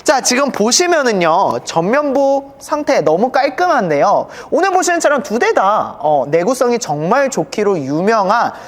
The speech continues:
도요타 브랜드의 캠리 하이브리드 차량입니다. 실제로 이 차량이 미국에서 판매 순위 항상 일 등이에요.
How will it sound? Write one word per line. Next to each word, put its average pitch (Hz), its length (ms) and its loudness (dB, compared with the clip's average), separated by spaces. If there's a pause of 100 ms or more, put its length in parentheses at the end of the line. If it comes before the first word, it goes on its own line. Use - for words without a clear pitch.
(120)
도요타 277 320 0
브랜드의 208 560 0
캠리 277 300 0
하이브리드 240 580 0
차량입니다. 147 600 -2 (280)
실제로 349 580 0
이 269 120 -2
차량이 294 560 0
미국에서 240 960 0
판매 285 760 -2 (120)
순위 294 400 -2
항상 381 640 -2
일 311 200 0
등이에요. 185 360 0